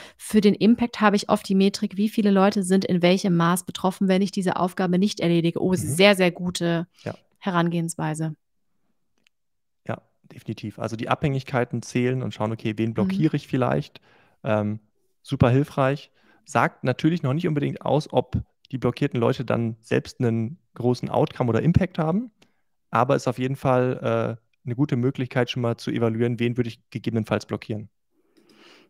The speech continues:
Speaker 1: Oder eine Ergänzung noch, ich gehe mal von aus, von der gleichen Person.
Speaker 2: Mhm.
Speaker 1: "Oder wie viele Personen müssen Zeit investieren, wenn ich vor der Erledigung des Tags krank werden würde?" Eine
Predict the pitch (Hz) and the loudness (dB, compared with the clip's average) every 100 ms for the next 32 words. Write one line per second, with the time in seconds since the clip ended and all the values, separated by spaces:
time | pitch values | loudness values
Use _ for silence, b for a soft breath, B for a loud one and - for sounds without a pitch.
0 | b - - 220 220 226 - 208 208 190 | b -12 2 4 6 6 6 4 4 6
1 | 208 262 269 247 254 269 233 - 214 208 | 4 4 2 2 2 0 -6 -4 2 4
2 | 202 196 202 190 190 196 190 - 185 214 | 4 2 0 0 2 0 0 4 2 2
3 | 220 202 196 202 202 B B 127 214 220 | 0 2 4 4 2 B B 0 4 6
4 | 226 208 214 208 196 208 180 190 202 190 | 6 6 2 2 2 2 2 4 4 2
5 | 190 196 - 185 - 185 185 - 202 190 | -2 -4 0 0 2 -2 -2 -2 2 4
6 | 180 175 202 - 190 190 - 175 185 185 | 4 2 -2 2 4 4 2 2 2 2
7 | 180 175 - - 180 180 - - b b | -2 -4 -8 -6 -4 -4 -6 -14 b b
8 | - 170 185 180 170 165 165 165 160 160 | -2 -2 0 0 0 0 0 0 0 0
9 | 165 B B B B - 185 190 190 | -4 B B B B 2 4 4 2